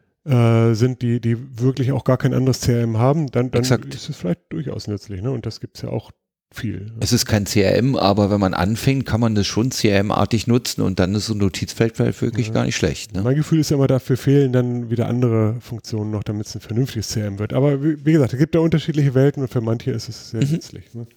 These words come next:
Speaker 2: Ja.
Speaker 1: Ja, und dann, äh, sind wir über eine Sache gestolpert. Zunächst mal kam das Wort Oracle O C I, also, äh, Cloud-Infrastruktur.
Speaker 2: Mhm.
Speaker 1: Ich dachte, hm, das klingt ja mal interessant, ne? Und, und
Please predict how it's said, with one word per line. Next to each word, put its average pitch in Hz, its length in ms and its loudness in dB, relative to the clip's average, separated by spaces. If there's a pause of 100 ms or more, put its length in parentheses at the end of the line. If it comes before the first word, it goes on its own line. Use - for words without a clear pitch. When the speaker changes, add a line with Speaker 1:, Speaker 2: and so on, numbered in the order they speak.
(180)
Speaker 2:
Ja. - 120 -2 (760)
Speaker 1:
Ja, 113 160 2
und 123 220 -2
dann, 180 180 2
äh, - 80 -10 (320)
sind 139 180 0
wir 151 80 2
über 135 160 0
eine 151 240 4
Sache 143 480 2
gestolpert. 175 1200 -2 (800)
Zunächst 147 300 2
mal 156 80 4
kam 151 180 2
das 131 140 2
Wort 131 180 0
Oracle 135 760 4
O 131 200 2
C - 200 0
I, 110 300 2
also, 110 400 0
äh, 98 320 -4
Cloud-Infrastruktur. 113 960 -4 (100)
Speaker 2:
Mhm. 135 240 2 (120)
Speaker 1:
Ich - 60 -20
dachte, 107 360 -4 (140)
hm, 98 300 -8 (100)
das - 240 -16 (640)
klingt 147 220 2
ja 156 80 4
mal 143 120 2
interessant, 110 480 -2
ne? 123 120 2
Und, 120 280 -4
und 113 380 -2